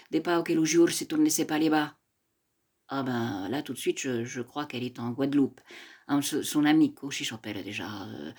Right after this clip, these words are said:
ah, Charles-Antoine. Eh ben, là, ton nouvelle papille, hein, et font de la pesque sous-marine. Et pourquoi ? Pourquoi est-ce qu'elle, elle est jamais là, à l'heure du conte ? Mais enfin,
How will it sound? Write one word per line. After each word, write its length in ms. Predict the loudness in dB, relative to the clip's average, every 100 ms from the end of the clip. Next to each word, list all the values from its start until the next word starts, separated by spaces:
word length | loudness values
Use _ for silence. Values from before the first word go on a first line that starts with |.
| -18 -16 -4
ah, 180 | 0 4
Charles-Antoine. 640 | 6 6 4 4 2 2 -4 -10 2
Eh 80 |
ben, 120 | 6 8
là, 140 | 6
ton 160 | 4 2
nouvelle 260 | 4 4
papille, 420 | 2 2 6 6
hein, 120 | 6 2 -8 -10 6
et 180 | 6 8
font 180 | 6
de 120 | 6 6
la 100 | 4
pesque 340 | 2 2 2
sous-marine. 720 | 2 4 4 4 4 2 -4 _ _ _ _ _ _ _ _ -14
Et 40 |
pourquoi ? 460 | -12 -6 -6 -6 _ _ _
Pourquoi 200 | _ -4
est-ce 100 | -2
qu'elle, 220 | -2 -4 -2
elle 140 | 4
est 60 | 4
jamais 260 | 4 2
là, 240 | 4 2 -2 -12 -20 -2
à 80 | 4
l'heure 300 | 6 6 2 _
du 120 | -6 -2
conte ? 480 | 2 2 2 -2 _ _ _ _ _ _ _ _ _ _ _ _ -10
Mais 100 | -6
enfin, 540 | -6 -4 -4 -4 -8